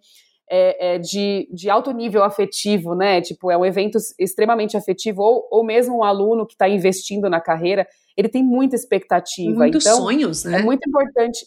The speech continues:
Speaker 1: exatamente. É, e a empresa também, né? A pessoa tá investindo todo o tempo dela, todo o conhecimento dela ali, ela quer que dê certo. Então, é muito, é muito sentimento envolvido, né?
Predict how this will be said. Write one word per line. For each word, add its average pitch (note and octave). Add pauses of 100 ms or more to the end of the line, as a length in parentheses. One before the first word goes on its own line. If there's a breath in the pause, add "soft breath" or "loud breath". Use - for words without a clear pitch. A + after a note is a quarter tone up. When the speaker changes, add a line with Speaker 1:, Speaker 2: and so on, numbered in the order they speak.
Speaker 1:
exatamente. G#3
É, G#3 (160)
e G#3
a A#3
empresa A#3
também, A3
né? F#3
A F3+
pessoa F#3
tá G3
investindo G#3+ (320 loud breath)
todo A#3
o -
tempo B3
dela, G3+
todo A3
o A#3
conhecimento G#3
dela F#3
ali, F#3+
ela G#3+
quer A3+
que A3+
dê A3+
certo. F3+
Então, A3+
é G#3+
muito, C#4
é G3+
muito A#3+
sentimento C4
envolvido, F#3
né? D#3+